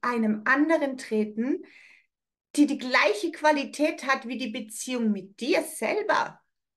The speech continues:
Diese konfidente, absolut liebende, bedingungslose Liebe. Bedingungslose Liebe heißt, ich zweifle nicht an mir.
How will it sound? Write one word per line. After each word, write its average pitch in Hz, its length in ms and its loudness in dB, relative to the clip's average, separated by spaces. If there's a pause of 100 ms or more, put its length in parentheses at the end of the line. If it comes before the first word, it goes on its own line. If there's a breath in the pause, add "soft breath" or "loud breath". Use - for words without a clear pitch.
(1160)
Diese 320 640 4
konfidente, 254 1120 0 (280 loud breath)
absolut 302 1000 2 (120)
liebende, 277 960 2
bedingungslose 247 1080 0
Liebe. 240 440 -2
Bedingungslose 247 920 -2
Liebe 226 480 0
heißt, 214 400 0
ich 226 220 -10
zweifle 262 440 0
nicht 262 640 -2 (200)
an 240 240 2
mir. 233 420 0